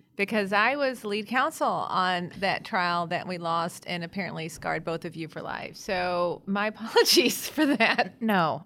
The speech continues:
Speaker 2: no, Amy.
Speaker 1: <laughs>
Speaker 2: I will never, ever forget that you were cross-examining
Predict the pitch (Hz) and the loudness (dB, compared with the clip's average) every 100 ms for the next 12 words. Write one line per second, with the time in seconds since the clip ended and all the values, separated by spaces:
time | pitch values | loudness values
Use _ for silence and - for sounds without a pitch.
0 | - 185 151 135 147 147 208 - - - | -6 -2 -2 -2 -6 -4 -4 -4 -10 -20
1 | - _ - 233 226 220 214 220 220 220 | -20 _ -4 0 2 2 2 0 0 -2
2 | 214 208 202 202 190 185 175 180 170 - | -2 -2 -2 -2 -2 -6 -2 -2 -2 -2
3 | 175 160 - - _ _ _ _ _ 214 | -2 -2 -4 -16 _ _ _ _ _ -4
4 | 226 208 - 240 262 277 214 214 214 208 | 0 0 0 -2 -2 -4 -4 -2 -2 -2
5 | 190 185 180 | -2 -2 -4